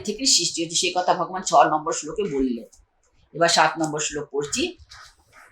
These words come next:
"এতাং বিভূতিং যোগঞ্চ মম যো বেত্তি তত্ত্বতঃ সোবিকম্পেন যোগেন যুজ্যতে নাত্র সংশয়।"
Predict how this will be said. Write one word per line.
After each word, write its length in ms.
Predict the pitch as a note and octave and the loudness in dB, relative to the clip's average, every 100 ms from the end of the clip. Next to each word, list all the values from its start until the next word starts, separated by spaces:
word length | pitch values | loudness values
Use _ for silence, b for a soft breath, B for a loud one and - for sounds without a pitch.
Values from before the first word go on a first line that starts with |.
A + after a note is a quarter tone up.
| _ _ - - - _ _ - - - - - - _ _ _ - - - | _ _ -20 -20 -20 _ _ -20 -20 -18 -18 -20 -20 _ _ _ -20 -20 2
"এতাং 580 | G#3+ B3 B3 C4+ C#4+ B3+ | 8 8 8 6 6 6
বিভূতিং 760 | A#3+ A#3 C#4 C#4+ D4+ D4 C4+ | 4 4 2 0 -2 2 4
যোগঞ্চ 640 | A3+ A#3 A#3+ C4 D4 C4 G#3 | 4 4 6 8 8 6 8
মম 600 | D#3+ D#3+ D#3 G3 B3+ A#3+ | 8 6 6 8 8 8
যো 180 | C#4+ C#4+ | 4 4
বেত্তি 540 | A3+ C4 C4 C4+ - | 6 4 4 0 6
তত্ত্বতঃ 680 | A3+ D4+ - B3+ - E3+ E3 - | 8 8 6 6 8 6 6 4
সোবিকম্পেন 1160 | B3+ C#4+ C#4+ C4 C4 B3 A#3 G#3+ G#3 G3 F#3 | 6 6 6 4 4 4 4 2 2 -2 -4
যোগেন 760 | F#3+ F3+ E3 F3 F3 E3+ A3 E3 | -4 -4 0 4 4 4 0 0
যুজ্যতে 580 | F#3 E3+ F3+ F3+ D#3 | -6 -4 -8 -4 -4
নাত্র 440 | C3+ E3+ B3 - D#3+ | 4 8 8 6 2
সংশয়।" 460 | D#3 C3+ C3 B2 | 0 -2 -4 -10